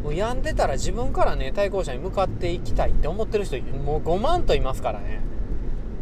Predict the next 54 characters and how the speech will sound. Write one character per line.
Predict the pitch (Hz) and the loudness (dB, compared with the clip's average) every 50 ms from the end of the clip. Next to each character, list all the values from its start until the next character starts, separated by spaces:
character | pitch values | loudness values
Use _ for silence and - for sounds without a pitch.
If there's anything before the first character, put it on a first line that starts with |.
| - - - - | -4 -4 -2 -4
ね | - - - 151 170 - - - | -2 -2 0 0 0 2 2 0
え、 | |
そ | - - - - 202 | 0 0 -2 -2 0
う | 202 202 196 185 208 | 0 2 2 2 2
思 | 226 240 240 233 | 2 2 0 2
っ | |
て | - - - - | 2 2 2 2
る | - 214 | 0 0
人 | - - 214 | -2 -2 -2
も | 170 143 | -2 -2
我 | 139 175 190 | -2 -2 -2
慢 | 214 202 180 160 | -2 -2 -2 -2
し | 156 - | -2 -2
て | 139 135 | -2 -2
自 | 131 135 139 | -4 -2 -2
分 | 143 151 151 151 156 | 0 0 0 0 0
の | 165 - | 0 0
ね、 | - 165 - - - - - - - - | -2 -2 -2 -2 -2 -2 -2 -2 -2 -2
車 | - - 151 | 0 0 -2
線 | - 135 135 | -2 -2 -4
走 | - 180 202 - - 220 | -4 -4 -2 -2 -2 0
っ | - | 0
て | - 214 | 0 -2
く | - - 214 | 0 0 0
れ | 208 208 | 0 0
て | 220 175 | -2 -2
る。 | - - | -4 -4
も | - - - | -4 -4 -4
う | - | -4
こ | - - - 262 | -4 -2 -2 -2
れ | 254 247 | 0 0
だ | 277 277 262 | 0 0 0
け | - - | 0 -2
で | 139 - | -2 -2
幸 | - - 156 147 151 - | -2 -2 0 0 0 0
せ | - 160 | 0 -2
で | 143 139 | -2 -2
し | - - | 0 0
ょ。 | - - - - - - - - - - - - - - - - - - - - - - - - | 0 0 0 -2 -2 -2 -2 0 2 2 2 2 2 2 2 2 2 2 2 2 0 0 -2 -4
あ | 165 190 165 | -4 -2 -2
あ、 | 143 | -2
も | 135 135 | 0 0
う | 139 | 0
生 | 147 - - | 0 0 2
か | - 196 190 | 2 2 2
さ | - - 214 208 | 2 2 2 2
れ | 220 226 | 2 2
て | 208 - 240 | 4 4 2
る | 240 285 | 2 2
も | 277 285 233 175 139 113 107 | 0 0 0 0 0 0 -2
ん。 | - - - - - - - - - 294 - - - - | -2 0 0 0 0 0 0 0 0 -2 0 0 0 0
<laughs> | - - - - - - - - - - - - - | 0 0 -2 -4 -6 -8 -8 -8 -10 -10 -10 -10 -10
幸 | - - - - 151 160 175 185 180 | -10 -8 -8 -6 -4 -4 -2 -4 -4
せ。 | - - 214 226 226 190 127 - | -4 -2 -2 -2 0 -2 -2 -4